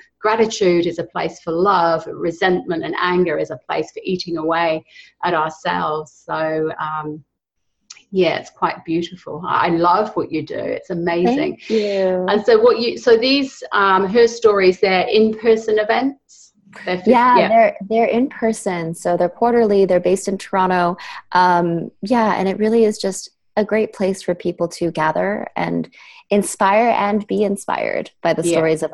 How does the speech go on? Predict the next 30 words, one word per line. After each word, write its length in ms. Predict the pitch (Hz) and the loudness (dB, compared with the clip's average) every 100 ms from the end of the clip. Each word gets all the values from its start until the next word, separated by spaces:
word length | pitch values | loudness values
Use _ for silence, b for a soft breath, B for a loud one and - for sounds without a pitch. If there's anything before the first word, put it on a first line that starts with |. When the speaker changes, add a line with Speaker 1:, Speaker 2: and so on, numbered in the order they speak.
| - 160 | -10 -8
Speaker 2:
others. 280 | 160 165 | -8 -6
You 100 | 170 | -6
know, 80 | 170 | -4
I 100 | 170 | -4
really 240 | 165 170 170 | -2 -2 -2
think 280 | 170 165 - | -6 -10 -4
that, 200 | 160 160 B B B B - | -4 -4 B B B B -6
um, 440 | 170 170 160 160 - _ _ _ _ _ - - - | 0 0 0 -6 -12 _ _ _ _ _ -18 -18 -14
stories, 880 | - - 185 175 175 170 160 156 - | -14 -6 -2 0 2 2 2 -2 -6
sharing 400 | - 180 196 196 | -4 -2 0 -2
stories 580 | - 170 170 170 160 165 | -4 -2 0 0 -2 -4
is 160 | 156 | -8
such 220 | - 175 | -10 -10
an 80 | 175 | -8
important 560 | 160 - - 180 170 151 | -10 -8 -4 -4 -4 -4
way 240 | 160 165 | -2 -2
to 80 | 156 | -4
connect 420 | - 160 160 - | -6 -8 -8 -8
with 140 | 160 156 | -8 -6
each 220 | 160 - | -8 -6
other. 460 | 156 160 156 170 - B B B _ | -4 -4 -4 -8 -16 B B B _
Um, 380 | - 165 160 156 - | -2 0 -2 -4 -4
and, 400 | 170 165 165 - _ | -4 -4 -6 -10 _
you 120 | 170 | -8
know, 220 | 170 170 - | -6 -6 -8
in, 360 | 165 160 160 - _ _ _ _ _ _ _ - | -10 -8 -10 -14 _ _ _ _ _ _ _ 0
in 460 | 190 190 185 175 - - _ _ _ - | 2 4 2 0 -4 -8 _ _ _ -6
the 240 | 175 185 | -2 0
modern 500 | 180 170 175 175 156 | 2 2 2 2 2
life 400 | 156 156 - | 2 2 -2